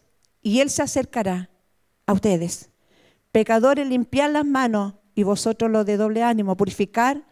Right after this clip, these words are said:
vuestros corazones". Cuando habla así, quiere decir que cuando yo me comprometo, se fija que hay,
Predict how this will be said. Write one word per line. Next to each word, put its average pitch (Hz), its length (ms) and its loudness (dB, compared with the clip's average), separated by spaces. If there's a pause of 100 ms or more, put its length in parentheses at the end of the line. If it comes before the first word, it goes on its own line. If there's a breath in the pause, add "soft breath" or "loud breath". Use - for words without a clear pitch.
(120)
vuestros 220 280 2
corazones". 208 540 -4 (260 loud breath)
Cuando 240 320 4
habla 339 240 0
así, 302 300 -2
quiere 262 200 0
decir 247 260 -2
que 254 100 0
cuando 233 180 4
yo 254 140 4
me 302 100 0
comprometo, 294 540 2
se 262 120 -2
fija 277 260 -4
que 269 100 -4
hay, 247 240 2